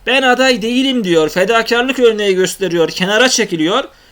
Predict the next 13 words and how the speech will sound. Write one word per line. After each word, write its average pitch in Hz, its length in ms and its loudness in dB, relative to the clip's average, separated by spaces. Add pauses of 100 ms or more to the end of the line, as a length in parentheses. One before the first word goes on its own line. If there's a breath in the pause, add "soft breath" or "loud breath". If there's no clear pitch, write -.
(220 soft breath)
C 226 160 4
H 262 180 2
P'deki 254 520 2
genel 247 340 0
başkan 247 360 0
yardımcıları, 170 760 0
Eren 233 360 2
Erdem 247 420 0
gibi 226 180 -8
parti 233 340 0
meclisi 226 500 -2
üyeleri, 175 540 0
delegeler, 226 640 2